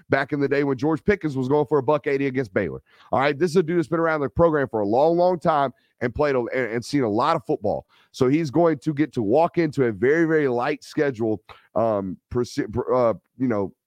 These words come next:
most likely, and even this spring, be very, very comfortable within an offense and go operate, I would presume, like he did during this season. Um, dude got a lot of reps.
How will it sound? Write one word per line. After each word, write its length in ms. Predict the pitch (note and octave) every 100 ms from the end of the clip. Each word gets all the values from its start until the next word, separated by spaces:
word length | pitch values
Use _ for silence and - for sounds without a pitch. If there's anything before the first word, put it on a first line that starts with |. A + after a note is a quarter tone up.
| -
most 240 | B2 D3+
likely, 360 | D#3+ D3 G2+ G2+ _ _
and 160 | A#2+ C3
even 240 | D#3 D#3
this 180 | D3 B2+
spring, 420 | - F#3+ E3+ B2 - _
be 80 | C3
very, 200 | C#3+ D#3
very 140 | C#3+ B2+
comfortable 480 | - E3 C#3 C#3
within 180 | B2 B2+
an 60 | B2
offense 460 | B2 - A2+ G2+ _ _ -
and 120 | A#2+
go 100 | B2+
operate, 480 | A#2 B2+ A2+ G#2+ - _ _ -
I 100 | C#3
would 180 | C#3+ G#2+
presume, 520 | A#2 A#2+ D#3+ A#2 F#2+
like 220 | A#2+ A#2
he 100 | B2
did 300 | A2 A#2+ G2 _ _ -
during 240 | A2 A2+
this 180 | G#2+ G#2
season. 340 | - A2+ F2 D2+ _ -
Um, 420 | G#2 G#2 F2 D2 F2
dude 200 | F3 G#3
got 160 | A2+
a 20 | F2
lot 300 | F#2 D3 A#2+
of 120 | D#2+
reps. 520 | F#2+ F2 - - -